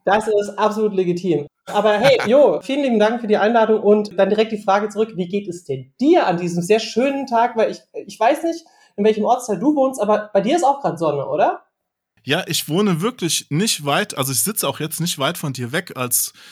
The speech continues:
Speaker 2: wir drüber geredet haben, dass du in Pankow bist. Also ich bin ja hier im Prenzlauer Berg, also Prenzlberg, und das ist ja auch ein Verwaltungsstadtteil von Pankow.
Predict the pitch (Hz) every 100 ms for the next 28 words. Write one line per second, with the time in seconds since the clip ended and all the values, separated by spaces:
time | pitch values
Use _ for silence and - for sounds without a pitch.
0 | - - 131 - 147 131 120 123 165 180
1 | 170 160 139 131 117 117 147 180 175 196
2 | - - 123 123 202 226 - - 170 170
3 | 170 151 175 110 131 127 - 147 175 143
4 | 123 117 139 208 120 113 110 135 180 139
5 | 113 151 143 117 143 - - 170 175 -
6 | - - - 123 123 117 110 - 123 107
7 | 143 180 120 110 - 113 110 117 107 117
8 | 107 107 95 - 92